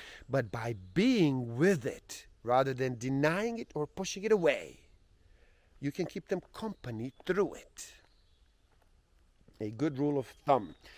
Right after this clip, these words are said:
when arguing is to do it with I statements, not you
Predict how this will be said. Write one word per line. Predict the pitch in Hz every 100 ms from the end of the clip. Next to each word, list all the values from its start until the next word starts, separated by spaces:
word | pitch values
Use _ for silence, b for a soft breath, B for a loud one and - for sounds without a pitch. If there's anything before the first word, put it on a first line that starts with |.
| B B
when | 143 143
arguing | - 143 147 101 71 73 - -
is | 107 - - -
to | 107 87 -
do | 147 139 117 123 190 220 262 -
it | 240 -
with | 131 113 143 160 156 - B B B B B _ -
I | 175 175 123 87 85 - _ _
statements, | - - - 117 - 92 90 -
not | 104 120 151 - _ _
you | 117 117 160 196 104